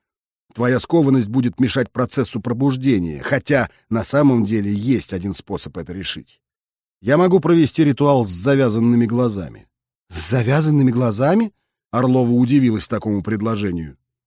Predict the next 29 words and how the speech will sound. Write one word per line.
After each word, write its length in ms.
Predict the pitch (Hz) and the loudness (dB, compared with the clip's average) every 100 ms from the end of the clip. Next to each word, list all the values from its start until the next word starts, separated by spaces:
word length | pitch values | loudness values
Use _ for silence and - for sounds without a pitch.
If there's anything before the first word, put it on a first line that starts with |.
| _ - | _ -4
"Но 100 | 131 | -2
тебе 280 | 156 139 151 | 0 0 2
же 120 | 139 | 4
надо 220 | 143 127 | 2 2
провести 500 | 123 135 123 - 135 | 0 0 0 -2 -2
иглоукалывание. 920 | 127 131 127 - 202 143 80 69 65 _ _ _ _ _ _ | 2 2 2 2 4 2 -2 -10 -18 _ _ _ _ _ _
Как? 360 | - 175 147 - _ _ _ _ - | -2 0 0 -4 _ _ _ _ -4
Как 200 | 160 - | -4 -2
ты 220 | 180 170 | 0 2
увидишь, 520 | 160 139 202 185 127 | 2 2 2 0 -2
куда 320 | - 143 156 | -2 0 2
надо 220 | 190 170 | 2 2
втыкать 440 | 165 - - 175 - | 0 -4 -2 -2 -2
иглы?" 320 | 202 101 - _ _ _ _ _ _ _ _ | -4 -6 -12 _ _ _ _ _ _ _ _
"Это 200 | 190 - | -4 0
не 120 | 170 170 | 2 4
будет 500 | 160 127 - - - | 4 2 0 -6 -12
большой 420 | 107 127 113 127 | -2 0 0 -2
проблемой. 680 | 120 131 123 101 69 65 - _ - | 0 0 2 0 -4 -12 -20 _ -10
Зрением 560 | 92 160 147 131 123 | -2 2 4 4 2
ЦИ 260 | - - 190 | 0 -2 0
я 480 | 156 104 117 98 - - | 0 2 0 -2 -8 -12
смогу 480 | - 123 127 151 | -2 -2 0 -4
увидеть 500 | 156 120 123 123 117 | -2 0 2 2 2
нужные 360 | 131 113 104 113 | 0 0 0 -2
точки 360 | - 120 - 107 | 0 -4 -4 -6
твоего 400 | 113 110 104 104 | -2 0 0 -2
организма. 600 | 98 117 127 80 69 - _ - | -2 0 0 0 -10 -20 _ -4
Но 220 | 123 131 | -2 -2